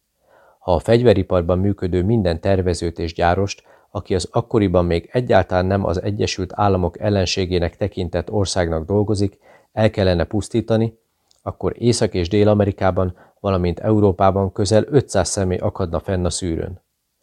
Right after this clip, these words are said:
Végül pedig Langleyt legalábbis az elmúlt tíz évben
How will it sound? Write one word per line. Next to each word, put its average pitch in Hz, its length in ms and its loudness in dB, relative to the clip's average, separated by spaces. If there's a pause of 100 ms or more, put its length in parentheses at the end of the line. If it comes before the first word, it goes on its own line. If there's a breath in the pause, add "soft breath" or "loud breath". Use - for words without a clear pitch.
(360 soft breath)
Végül 120 300 4
pedig 104 280 0
Langleyt 101 540 2
legalábbis 87 640 2
az 87 160 -6
elmúlt 98 380 0
tíz 95 240 -4
évben 104 380 0